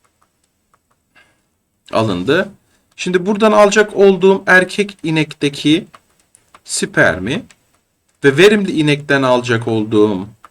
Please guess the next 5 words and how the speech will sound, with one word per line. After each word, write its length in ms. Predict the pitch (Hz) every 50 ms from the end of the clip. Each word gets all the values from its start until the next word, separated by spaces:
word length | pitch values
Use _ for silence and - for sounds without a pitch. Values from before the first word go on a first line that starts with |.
| _ _ _ _ _ _ _ _ _ _ _ _ _ _ _ _ _ _ _ _ _ -
yumurtayı 880 | 135 147 190 202 190 165 139 - - 95 85 92 104 135 170 196 202 - _ _ _ _ _ - -
ne 120 | 143 165
yapıyorum? 600 | 196 202 190 196 - - 147 143 151 170 180 185 - _ _ -
Döllüyorum 600 | 175 185 185 185 185 190 196 190 185 196 208 220 214 - - _ _ _ _ _ _ _
ve 360 | 131 131 151 196 202 202 202